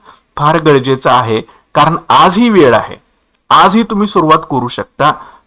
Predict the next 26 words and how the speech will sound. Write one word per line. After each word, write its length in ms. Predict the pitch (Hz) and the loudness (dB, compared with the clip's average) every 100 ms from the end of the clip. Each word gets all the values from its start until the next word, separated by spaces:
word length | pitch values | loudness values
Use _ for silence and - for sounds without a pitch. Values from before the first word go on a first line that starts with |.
| - | -4
पण 120 | 170 - | -2 0
एक 180 | 165 208 | -2 -2
गोष्ट 220 | 185 196 170 | -2 -2 -4
लक्षात 240 | 160 139 | -6 -6
ठेवायची 400 | 135 113 104 131 | -4 -4 -4 -6
आहे, 100 | 143 - _ | -8 -10 _
उद्यापासून 600 | 151 151 226 226 202 202 | -2 2 2 2 0 -2
नाही, 160 | 180 185 - 147 | -2 -4 -6 -8
जे 120 | 160 | -6
काय 120 | 165 | -4
करायचं 340 | 160 151 139 147 | -2 -2 -4 -6
ते 60 | 143 | -2
आजपासून, 540 | 127 117 - 104 _ _ _ _ _ _ _ - | -2 -2 -8 -14 _ _ _ _ _ _ _ -10
ठीक 140 | 160 | -6
आहे? 100 | 214 - - _ - | -6 -6 -16 _ -2
मोटिवेशन 600 | 156 165 233 226 226 226 | -2 0 -2 0 0 0
नाही 180 | 214 208 | 0 -2
तर 60 | 202 | -6
सिस्टीमवरती 640 | - 180 - 208 196 180 156 | -6 -6 -4 -2 -2 -4 -6
तुम्हाला 220 | 139 131 | -2 -2
लक्ष 220 | 120 - | -2 -6
द्यायचं 320 | - 101 - 92 | -6 -6 -6 -8
आहे 80 | - _ _ | -10 _ _
आणि 180 | 120 135 | -6 -4
बोलण्यावर 520 | 131 165 160 185 190 | -2 0 2 2 0
नाही, 200 | 160 139 | -2 -4